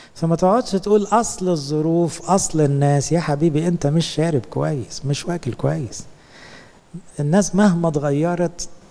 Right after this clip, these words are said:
حالك مش هيتعدل. نعمة الروح القدس تخليك طاير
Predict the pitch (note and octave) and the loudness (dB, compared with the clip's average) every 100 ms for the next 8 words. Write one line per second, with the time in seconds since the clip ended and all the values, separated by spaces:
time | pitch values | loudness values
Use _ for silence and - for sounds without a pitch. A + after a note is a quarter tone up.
0 | - - - G3+ F3+ B2+ - A#2+ B2 D3+ | -20 -4 2 4 2 0 -2 -2 0 0
1 | A#2+ G2 - - - - - - - - | 0 -6 -12 -16 -18 -20 -20 -20 -20 -10
2 | - F#3+ G3 F#3 - C#3+ F3 - C#3 - | 0 2 2 0 0 -2 -2 -2 -6 -4
3 | E3 C3+ A#2+ - - D3+ D3 F3 - - | -4 -2 -4 -6 -4 -4 0 -2 -2 0
4 | F#3+ G3 F#3+ F#3 F3+ | 2 4 4 2 0